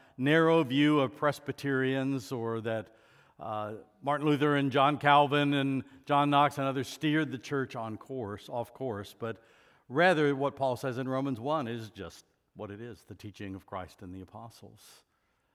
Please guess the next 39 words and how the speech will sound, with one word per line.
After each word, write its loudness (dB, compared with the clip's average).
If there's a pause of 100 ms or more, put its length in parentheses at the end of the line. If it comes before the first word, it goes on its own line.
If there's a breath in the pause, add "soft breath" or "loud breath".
(200)
And -14 (720)
it's -16
hard -2
because -8 (540)
with -12
the -10
beauty 0
that -8
God 0
has -12
placed -10
into -12
us, -14
there -10
is -14
also -8
this -12 (400)
darkness. -10
I -14
printed -8
it -12 (500 soft breath)
on -6
the -6
outline. -6
Uh, -16
you -20
can -16
follow -6
along -6
as -10
I -8
read -10
it -10
aloud. -6
"For -12
the -10
wrath -2
of -12
God -8